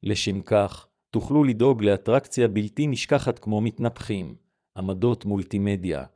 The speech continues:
או כל דבר אחר העולה על רוחכם.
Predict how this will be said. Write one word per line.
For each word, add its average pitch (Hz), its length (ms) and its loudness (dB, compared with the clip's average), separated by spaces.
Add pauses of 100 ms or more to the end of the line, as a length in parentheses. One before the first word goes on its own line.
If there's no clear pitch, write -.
(320)
או 95 140 -4
כל 135 220 4
דבר 110 360 2
אחר - 180 -2
העולה 120 460 2
על 107 60 2
רוחכם. 98 560 -4